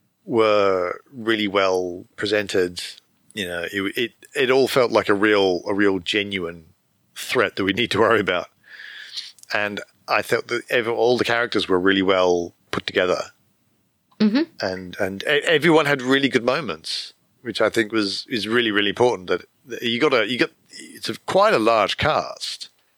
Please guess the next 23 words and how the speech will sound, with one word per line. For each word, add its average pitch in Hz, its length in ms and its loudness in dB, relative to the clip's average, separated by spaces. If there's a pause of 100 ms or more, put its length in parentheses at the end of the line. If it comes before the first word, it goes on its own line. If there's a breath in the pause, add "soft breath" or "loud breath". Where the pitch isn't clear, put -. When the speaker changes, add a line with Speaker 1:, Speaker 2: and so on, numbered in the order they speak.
(540)
Speaker 1:
and 123 640 -6
you 117 180 -2
do 127 300 -2
want 110 580 0
everyone 101 480 0
to, 92 720 -4 (340)
to 104 200 -4 (320)
be 127 160 0
their 127 160 2
best. - 260 2
I 147 60 4
mean, 135 400 -4
this 139 220 2
is 127 280 0
a 117 80 2
story 147 320 4
that 117 100 2
got 113 140 2
me 107 100 0
to 117 140 -2
like 101 480 0 (140)
Hida 131 200 0
Yakumo 104 560 0